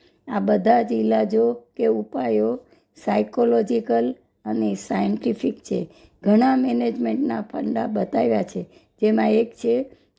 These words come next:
કર્મણ્યેહિ વાધિકારસ્તે મા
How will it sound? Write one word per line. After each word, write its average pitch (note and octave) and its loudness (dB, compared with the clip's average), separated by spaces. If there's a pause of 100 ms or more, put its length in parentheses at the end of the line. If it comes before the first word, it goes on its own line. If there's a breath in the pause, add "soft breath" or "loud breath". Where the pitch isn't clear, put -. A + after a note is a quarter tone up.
કર્મણ્યેહિ A#3 2
વાધિકારસ્તે A3+ -2 (340 loud breath)
મા B3+ 2